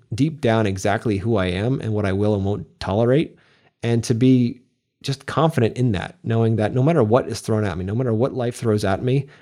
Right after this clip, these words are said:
I will figure it out. Having that deep down confidence in general will free you from everything, 'cause nothing is unfixable, <laughs> you know? Everything is fixable, I guess is a better way to say it, right?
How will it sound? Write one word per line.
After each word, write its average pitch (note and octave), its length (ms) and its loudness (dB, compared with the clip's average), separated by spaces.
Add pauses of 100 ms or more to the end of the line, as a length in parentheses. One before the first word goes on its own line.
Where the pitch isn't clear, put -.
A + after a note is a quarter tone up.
I A#2+ 80 -6
will D#3+ 220 0
figure D3 360 2
it A2+ 60 2
out. G#2+ 220 0
Having E3+ 320 2
that A#2 220 2
deep D3 240 0
down A#2+ 240 2
confidence D3 640 -2
in G2+ 240 -6
general A#2 560 2 (640)
will A#2 360 2
free - 380 2
you A2 260 2 (220)
from - 320 -6
everything, G2 560 -4
'cause - 160 -10
nothing F3+ 400 0
is C3+ 160 2 (120)
unfixable, - 1300 0 (100)
<laughs> - 160 -10
you D3+ 80 4
know? D3 260 4 (240)
Everything E3+ 400 2
is C3+ 140 2
fixable, F#2 420 -4
I F#2+ 60 0
guess G2+ 180 -2
is G#2+ 60 0
a G2+ 60 0
better G#2+ 180 2
way A2+ 120 2
to G#2 60 4
say F#2+ 280 -4
it, - 60 -6
right? A#2 240 2